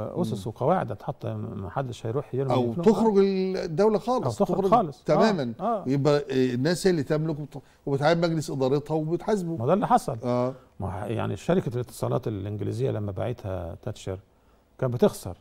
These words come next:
Speaker 2: مم.
Speaker 1: دلوقتي أصبحت تكسب وتدفع ضرائب للدولة.
Speaker 2: آه.
Speaker 1: يعني أولًا أنت تخلصت منها
Speaker 2: مم.
Speaker 1: كعيب عليك. نمرة اتنين،
Speaker 2: مم.
Speaker 1: شغلت ناس أكيد.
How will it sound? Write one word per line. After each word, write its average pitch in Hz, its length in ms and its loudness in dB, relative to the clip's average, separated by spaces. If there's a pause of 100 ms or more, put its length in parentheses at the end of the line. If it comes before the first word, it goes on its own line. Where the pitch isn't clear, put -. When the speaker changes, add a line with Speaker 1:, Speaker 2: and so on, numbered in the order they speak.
(140)
Speaker 2:
مم. 123 100 -2
Speaker 1:
دلوقتي 131 580 0 (180)
أصبحت 139 460 0
تكسب 151 320 -2
وتدفع 135 400 -4
ضرائب 147 280 -4
للدولة. 147 320 -8 (220)
Speaker 2:
آه. 127 300 -2
Speaker 1:
يعني 110 260 -6
أولًا 143 240 2
أنت 151 260 -2
تخلصت 131 440 -4
منها 120 280 -4
Speaker 2:
مم. 123 280 -10
Speaker 1:
كعيب 127 200 4 (180)
عليك. 123 280 0 (560)
نمرة 147 240 4
اتنين، 131 340 2
Speaker 2:
مم. 147 80 -4 (600)
Speaker 1:
شغلت 127 420 2
ناس 117 260 -2
أكيد. 127 300 -4